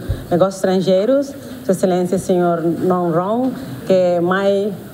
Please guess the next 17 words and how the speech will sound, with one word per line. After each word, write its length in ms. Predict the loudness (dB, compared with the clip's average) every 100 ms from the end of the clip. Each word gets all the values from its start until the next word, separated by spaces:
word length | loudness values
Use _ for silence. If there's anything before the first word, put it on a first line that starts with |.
| -16 -12
visita 440 | -2 0 2 2 0
Timor-Leste 600 | 0 0 2 -2 0 -2
e, 300 | 0 0 2
eh, 240 | 0 -2 -8 -14 -16 -4
eh, 380 | 2 2 2 2 2
início 600 | 2 2 4 2 2 -2 -10 -16 -8 2
de 220 | 2 4 2 2 2
a 80 | 0
formação 480 | 0 0 -2 0 2
de 80 |
governo, 720 | 2 2 0 2 0 0 0 0
depois 380 | 2 2 0 2
de 260 | 2 2
semana 360 | 0 2 2 2
rua 200 | 0 0
Toro 200 | 2 2
Liuba, 480 | 2 2 0 -2